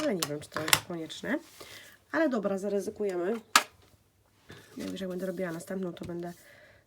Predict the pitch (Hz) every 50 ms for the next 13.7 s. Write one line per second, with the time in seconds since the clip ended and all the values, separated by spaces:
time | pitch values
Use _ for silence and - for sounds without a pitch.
0 | _ - - - - - 185 190 185 175 175 190 180 180 185 175 175 180 175 180
1 | 202 240 277 240 214 196 - 196 - - 233 240 269 294 277 - - 226 214 -
2 | - 220 - - 214 208 220 214 208 - - - _ - - - _ _ - -
3 | - _ _ - - - _ _ - - - - - - - - - - 277 302
4 | 330 330 - 277 220 - - - 220 214 196 190 208 214 220 240 240 - - -
5 | - - - - - - - 214 214 220 233 233 220 143 - - - - - -
6 | - - _ _ _ _ - - _ _ - - _ _ - 196 208 190 180 220
7 | 233 233 - - - 202 202 - - 196 185 180 - - - - - - 233 247
8 | 262 302 349 339 - - - - - - - - _ - - - _ _ - -
9 | - - _ _ _ - - - - _ _ _ - - - - - - 220 220
10 | 202 202 202 202 - - 202 196 185 190 220 233 214 214 202 - 196 190 180 175
11 | 180 185 175 - - - - - - - - - _ - - - _ - - -
12 | _ _ _ _ _ _ - - - - _ _ _ _ _ - - - _ _
13 | - 190 185 185 180 185 185 180 180 180 180 180 180 175